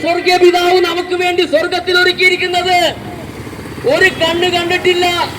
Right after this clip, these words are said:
ഒരു ചെവി കേട്ടിട്ടില്ല, ഒരു മനുഷ്യന്റെ ഹൃദയത്തിൽ തോന്നിയിട്ടുമില്ല.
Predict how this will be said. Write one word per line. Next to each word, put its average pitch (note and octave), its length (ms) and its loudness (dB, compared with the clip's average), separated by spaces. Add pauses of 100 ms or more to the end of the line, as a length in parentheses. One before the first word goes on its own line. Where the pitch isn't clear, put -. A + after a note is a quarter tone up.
ഒരു F4+ 120 2
ചെവി E4 340 2
കേട്ടിട്ടില്ല, F4 840 0 (520)
ഒരു F4 180 -2
മനുഷ്യന്റെ F4 560 0
ഹൃദയത്തിൽ F4 680 0
തോന്നിയിട്ടുമില്ല. F4 880 0